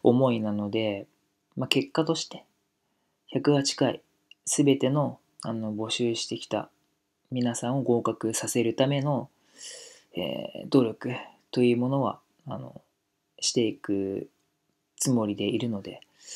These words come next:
まあ、皆様は、あの、その気持ち、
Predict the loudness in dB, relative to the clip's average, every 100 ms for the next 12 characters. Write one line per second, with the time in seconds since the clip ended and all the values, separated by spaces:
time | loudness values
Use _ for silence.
0 | -14 -14 -16 -4 0 2 2 0 0 0
1 | -2 -6 _ _ _ -10 -8 -8 -8 -10
2 | -14 -16 _ _ _ _ _ _ _ _
3 | _ _ -8 -2 0 0 -2 -6 _ _
4 | _ _ _ _ _ _ _ _ _ -4
5 | 0 2 2 2 2